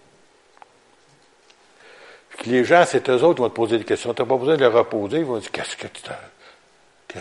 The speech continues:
t'as-tu » <laughs> Ah, je sais pas, je devrais dire ça.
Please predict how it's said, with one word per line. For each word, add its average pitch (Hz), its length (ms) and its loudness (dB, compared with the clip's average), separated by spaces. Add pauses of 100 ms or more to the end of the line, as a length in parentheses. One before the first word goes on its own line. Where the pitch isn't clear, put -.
(160)
t'as-tu » - 280 -16 (4000)
<laughs> - 220 -10 (100)
Ah, 131 160 10
je - 60 0
sais 135 100 8
pas, 127 160 6
je 120 60 4
devrais 113 260 4
dire 104 180 2
ça. - 120 -4